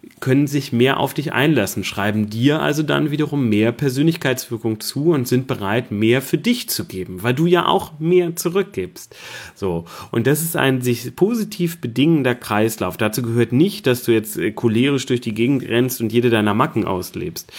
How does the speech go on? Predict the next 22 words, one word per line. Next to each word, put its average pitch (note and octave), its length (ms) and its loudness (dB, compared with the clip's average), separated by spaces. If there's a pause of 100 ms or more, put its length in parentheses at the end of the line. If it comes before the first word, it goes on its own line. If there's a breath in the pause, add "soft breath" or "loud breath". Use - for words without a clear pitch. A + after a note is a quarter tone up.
(240 loud breath)
sondern A2 280 0
dazu A2+ 300 -2
gehört, A2+ 340 0
dass G#2 140 -4
du - 180 -8
offen D#3 340 0
bist, G3 360 0
dass G#2 120 -4
du G#2 100 -4
für, G#2 140 -4
dich G#2 220 -8
für - 120 -4
den F#2+ 160 0
Menschen B2+ 560 2
und A2 240 0
das, G#2 280 -2
was G2 300 -6 (320)
in C#3 180 4
ihm G#2 220 2
drin D3+ 280 2
vorgeht, G2 520 -2
interessiert A2+ 720 -2